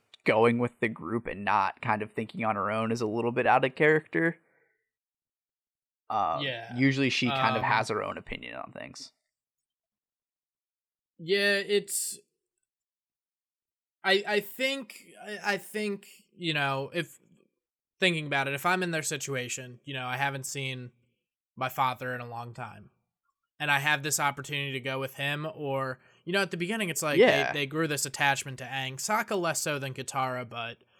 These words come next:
Speaker 2: I mean, we will see towards the end of, uh, towards the end of the season and beginning of next season that, that Sokka becomes fully ingrained with this group.
Speaker 1: Yeah. And, I mean, I understand why,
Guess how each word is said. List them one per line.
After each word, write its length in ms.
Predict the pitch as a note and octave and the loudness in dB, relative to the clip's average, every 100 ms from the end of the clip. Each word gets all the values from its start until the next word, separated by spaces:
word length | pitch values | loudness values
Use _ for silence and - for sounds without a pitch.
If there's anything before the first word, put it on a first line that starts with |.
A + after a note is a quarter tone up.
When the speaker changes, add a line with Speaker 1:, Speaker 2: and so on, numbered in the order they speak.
| _ - | _ -8
Speaker 2:
I 80 | D3 | -2
mean, 160 | D3 | -2
we 120 | D3+ D#3 | 0 2
will 220 | E3+ D#3+ | 4 2
see 400 | - D3 C3 - _ _ _ _ - | 2 0 -2 -6 _ _ _ _ -8
towards 300 | D3+ C#3 - | -4 -4 -2
the 160 | C#3 | -2
end 220 | C3 C3 B2+ | -2 -2 -6
of, 220 | B2+ C3 | -8 -8
uh, 340 | B2 A#2+ A#2+ - _ _ _ _ _ _ _ _ - | -8 -8 -12 -16 _ _ _ _ _ _ _ _ -4
towards 220 | D3+ C3 | -2 0
the 60 | C#3 | -2
end 120 | C#3 | -2
of 60 | B2+ | -4
the 80 | |
season 380 | - C#3 B2+ B2 | -4 -2 -4 -6
and 100 | A#2+ | -10
beginning 280 | A#2 B2+ A#2+ | -8 -8 -8
of 60 | A#2 | -6
next 280 | C#3 F3 - | -6 -4 -6
season 380 | B2 A#2 A#2+ | -6 -10 -10
that, 160 | A#2+ A2+ _ _ - | -12 -14 _ _ -8
that 220 | B2 A#2 _ _ _ _ - | -8 -8 _ _ _ _ -8
Sokka 440 | - E3+ D#3 C#3+ | 0 2 2 0
becomes 360 | C3 B2+ B2+ A#2 | -8 -8 -8 -10
fully 360 | - B2+ B2 A#2 | -8 -6 -6 -8
ingrained 440 | A2+ B2 A#2+ A2 | -10 -10 -10 -14
with 140 | A2 | -20
this 180 | A#2 - | -8 -8
group. 280 | - - - _ _ _ | -8 -16 -20 _ _ _
Speaker 1:
Yeah. 320 | E3 G#2+ F#2 - _ _ - - - | -2 0 -2 -6 _ _ -20 -20 -4
And, 220 | G#3 F#3+ - | -2 0 0
I 120 | F3 | 0
mean, 160 | G#3 G3 | 2 2
I 220 | D#3+ F3+ | 6 6
understand 640 | F3 C3+ - A2+ G#2+ A2+ | 6 0 -2 -2 0 0
why, 640 | E2 D2+ F2 F#2+ G#2+ A#2 | -4 0 4 6 6 4